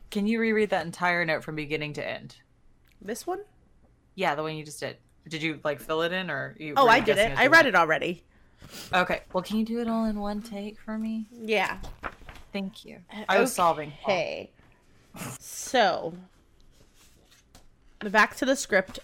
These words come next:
Speaker 2: again.
Speaker 1: Mm-hmm.
Speaker 2: It's a conversation between Viola and Evelyn. Evelyn asks her, "Is that a new watch? It's stunning." Viola says, "Thanks. It's cost me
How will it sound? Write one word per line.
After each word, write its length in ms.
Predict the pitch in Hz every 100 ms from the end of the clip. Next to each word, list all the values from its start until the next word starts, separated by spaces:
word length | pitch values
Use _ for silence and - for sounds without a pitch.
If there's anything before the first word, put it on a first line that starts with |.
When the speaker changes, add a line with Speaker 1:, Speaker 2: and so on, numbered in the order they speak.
| -
Speaker 2:
again. 460 | 185 156 87 190 - - - - - -
Speaker 1:
Mm-hmm. 200 | 165 160 160 _
Speaker 2:
It's 160 | - 185
a 60 | 190
conversation 960 | 208 196 190 196 214 214 - 208 202
between 1000 | 185 190 - - 202 180 170 156 151 175 - _ - - - - -
Viola 440 | 185 185 180 170
and 180 | - 175 -
Evelyn. 580 | 220 247 247 254 277 - - _ -
Evelyn 360 | 190 202 196
asks 500 | 165 165 165 - - -
her, 160 | 170
"Is 280 | - 180 160
that 240 | 202 196
a 40 | 220
new 200 | 202 185
watch? 400 | 165 160 143 -
It's 180 | - -
stunning." 760 | - - - 208 202 220 339 349 - - - - -
Viola 340 | 185 196 190
says, 380 | 190 175 170 - -
"Thanks. 520 | 220 185 208 - - -
It's 220 | 190 - - - -
cost 520 | - 233 226 - -
me 460 | 208 175 165 175 196